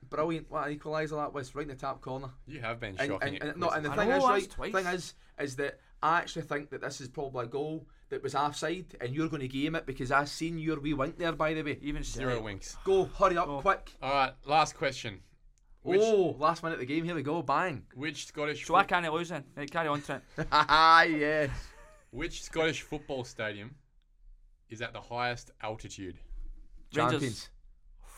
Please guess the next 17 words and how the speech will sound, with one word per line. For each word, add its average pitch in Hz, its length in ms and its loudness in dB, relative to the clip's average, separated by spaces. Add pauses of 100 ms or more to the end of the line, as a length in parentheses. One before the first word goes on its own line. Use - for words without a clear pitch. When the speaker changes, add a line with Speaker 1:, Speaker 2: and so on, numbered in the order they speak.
(320)
Speaker 2:
Rangers - 440 -8
was 170 200 2
Speaker 1:
Oh, 156 60 2
okay, 131 180 0
Speaker 2:
first. 160 100 -2
Speaker 1:
on 160 80 -4
you 147 80 -6
go. 143 100 -2
Speaker 3:
Oh, 156 560 -2
do 165 120 -8
you - 60 -8
know 185 80 -4
what? 165 180 0
I, 143 160 -2
Speaker 1:
So 196 80 4
Speaker 3:
don't, 170 80 2
Speaker 1:
it's, - 160 -6